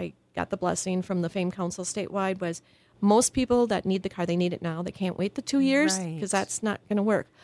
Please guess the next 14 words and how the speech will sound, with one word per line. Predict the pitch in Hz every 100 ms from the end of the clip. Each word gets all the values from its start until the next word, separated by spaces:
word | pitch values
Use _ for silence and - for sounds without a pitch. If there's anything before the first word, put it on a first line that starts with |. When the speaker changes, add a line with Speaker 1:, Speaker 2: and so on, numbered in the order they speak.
| - -
Speaker 1:
Well, | - 220
you |
know, | 220
M | 214
V | 220 208
I |
C | 190 - 202
also | 185 175 185 180
has | 175 175 160
a | - 156 _
car | - 180 165
lease | 165 170 170
program. | - 180 156 147 - 165 _ _ _ _ _ _ 175
Speaker 2:
Okay. | 233 285 262 160